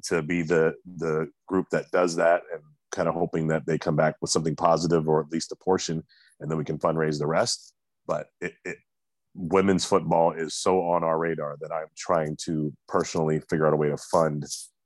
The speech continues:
through our contacts the college s-, s-, uh, sponsor, scho-,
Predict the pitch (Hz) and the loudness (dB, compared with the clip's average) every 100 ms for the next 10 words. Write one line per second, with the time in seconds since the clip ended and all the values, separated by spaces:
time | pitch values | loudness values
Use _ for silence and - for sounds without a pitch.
0 | _ _ _ 87 85 80 76 82 80 87 | _ _ _ 4 4 4 0 0 0 2
1 | 82 76 80 73 - - - _ _ _ | 0 0 -2 -2 -6 -10 -12 _ _ _
2 | 76 80 76 - - 95 87 73 - - | -8 -6 -6 -2 2 6 6 4 0 -6
3 | _ _ _ _ - - - - - _ | _ _ _ _ -20 -20 -8 -6 -6 _
4 | - - - _ - - 92 80 - 107 | -10 -10 -10 _ -16 -4 2 2 4 4
5 | 95 95 - - | 4 2 -2 -2